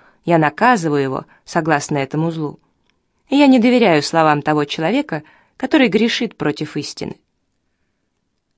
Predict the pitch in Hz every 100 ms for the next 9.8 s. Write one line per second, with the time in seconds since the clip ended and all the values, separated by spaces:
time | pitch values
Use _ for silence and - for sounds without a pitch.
0 | _ - 185 302 320 240 233 220 214 -
1 | 202 190 165 151 - 156 160 254 226 214
2 | - _ - 214 233 233 226 226 175 139
3 | - - _ _ _ _ _ _ _ -
4 | 185 196 226 - 202 185 165 175 156 147
5 | 143 202 175 160 _ _ _ 165 170 170
6 | 170 165 170 170 196 160 - 165 165 151
7 | - 147 143 - 151 175 196 - _ _
8 | _ - 160 160 151 147 147 254 262 -
9 | - 151 143 156 190 175 135 -